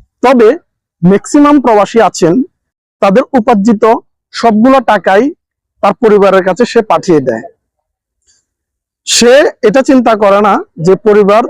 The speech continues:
তার জন্য সেভিং করতেছে কিনা। আর এটা চিন্তা না করার কারণে প্রবাসীরা কিন্তু এই প্রবাস জীবন সমাপ্তি দিতে পারে না।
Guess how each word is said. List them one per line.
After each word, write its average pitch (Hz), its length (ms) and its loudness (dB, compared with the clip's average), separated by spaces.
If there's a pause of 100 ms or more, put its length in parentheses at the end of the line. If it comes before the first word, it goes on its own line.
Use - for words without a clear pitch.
(100)
তার 196 200 0
জন্য 208 220 0
সেভিং 226 500 0
করতেছে 208 500 -2
কিনা। 135 260 -2 (800)
আর 180 120 0 (120)
এটা 247 320 2 (220)
চিন্তা 226 280 0
না 202 220 0
করার 233 360 0
কারণে 185 500 0 (540)
প্রবাসীরা 190 500 0
কিন্তু 233 340 0 (160)
এই 185 180 2
প্রবাস 180 340 0
জীবন 180 260 0
সমাপ্তি 196 460 -2
দিতে 202 340 0 (160)
পারে 151 220 0
না। 110 140 -10